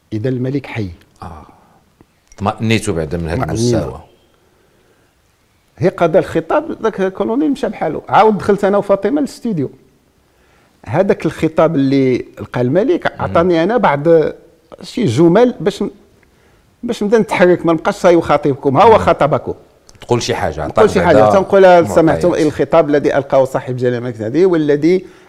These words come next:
Speaker 1: أعلن فيه بأنه بصحة جيدة وكذا وكذا، وأن كذا وكذا، والآن نعيد عليكم الخطاب.
Speaker 2: مهم. وحين فهمتي بأنه كانت محاولة انقلابية؟
Speaker 1: فهمت بأن محاولة انقلابية.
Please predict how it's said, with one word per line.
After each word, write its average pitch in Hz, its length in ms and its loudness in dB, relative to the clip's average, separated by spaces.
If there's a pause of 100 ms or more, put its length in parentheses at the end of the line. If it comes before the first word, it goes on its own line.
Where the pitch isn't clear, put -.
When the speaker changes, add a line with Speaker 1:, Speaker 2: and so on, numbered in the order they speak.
(120)
Speaker 1:
أعلن 151 340 2
فيه 160 260 0
بأنه 139 580 0
بصحة 123 480 -10
جيدة 120 540 -4
وكذا 107 340 -4
وكذا، 92 440 -4
وأن 143 340 -2
كذا - 240 -12
وكذا، - 480 -4 (220)
والآن 156 460 0
نعيد 147 360 4
عليكم 175 440 2
الخطاب. 147 380 -4 (100)
Speaker 2:
مهم. 95 220 -10 (160)
وحين 131 260 -4
فهمتي 120 340 -2
بأنه 135 260 -4
كانت 131 220 -8
محاولة 113 420 -4
انقلابية؟ 113 580 -2
Speaker 1:
فهمت - 80 -8
بأن 120 380 -4
محاولة 104 420 -8
انقلابية. 58 800 -16